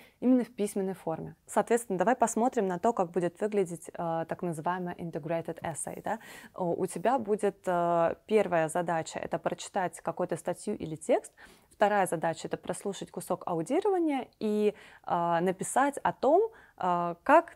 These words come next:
ты, что ты можешь сказать из первой и второй, э, части, да, как ты можешь резюмировать, э, то, что ты услышал и прочитал.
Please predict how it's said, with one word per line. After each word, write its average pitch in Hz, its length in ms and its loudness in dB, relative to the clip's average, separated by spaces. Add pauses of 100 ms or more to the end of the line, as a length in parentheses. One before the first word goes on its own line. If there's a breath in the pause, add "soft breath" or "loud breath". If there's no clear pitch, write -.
ты, 247 320 2 (100)
что - 200 -2
ты 226 100 4
можешь 214 380 2 (240)
сказать 233 440 4
из 180 180 -2 (180)
первой 233 300 4
и 170 40 -4
второй, 196 540 2
э, 165 220 0
части, 269 340 0
да, 185 140 2
как 214 160 -6
ты - 100 -6
можешь 180 260 -6
резюмировать, 175 640 -4 (100)
э, 156 640 -2
то, 202 80 0
что - 160 -6
ты - 100 -6
услышал 185 440 -4
и 175 240 -4
прочитал. - 580 -4